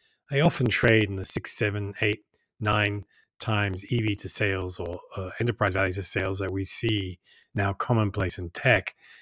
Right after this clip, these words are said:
and which are often cited as being, you know, very top of the market multiples. Well, that may well be the case, but if the,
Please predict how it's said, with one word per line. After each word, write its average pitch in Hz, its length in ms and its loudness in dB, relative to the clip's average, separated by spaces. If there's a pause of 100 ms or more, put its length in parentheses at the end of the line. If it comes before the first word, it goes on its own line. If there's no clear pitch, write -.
(120)
and 127 60 0
which 113 140 2
are - 80 -4
often 123 260 6
cited 104 500 2
as 92 160 -4
being, 95 480 -6
you 101 100 -4
know, 90 120 -8
very 95 280 4
top - 280 -2
of 95 60 -2
the 95 60 -4
market 92 300 -2
multiples. - 560 -6 (540)
Well, 117 200 4
that 131 140 6
may 135 120 10
well 127 120 12
be 113 120 8
the 98 100 2
case, 131 320 6
but 107 160 -6
if 107 160 -6
the, 110 220 -2